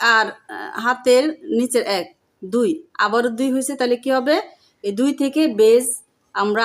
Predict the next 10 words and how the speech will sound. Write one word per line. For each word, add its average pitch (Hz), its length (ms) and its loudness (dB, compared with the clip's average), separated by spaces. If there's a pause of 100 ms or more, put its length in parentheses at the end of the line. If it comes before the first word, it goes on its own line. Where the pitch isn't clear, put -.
আবার 214 220 2
বিয়োগ 247 240 0 (100)
দিব, 262 140 -2 (360)
দুই 233 120 -4
থেকে 233 220 0
দুই 233 180 0
বিয়োগ 233 260 -2
দিলে 254 200 2 (1000)
শূন্য। 254 340 0 (2250)
যেহেতু 262 280 0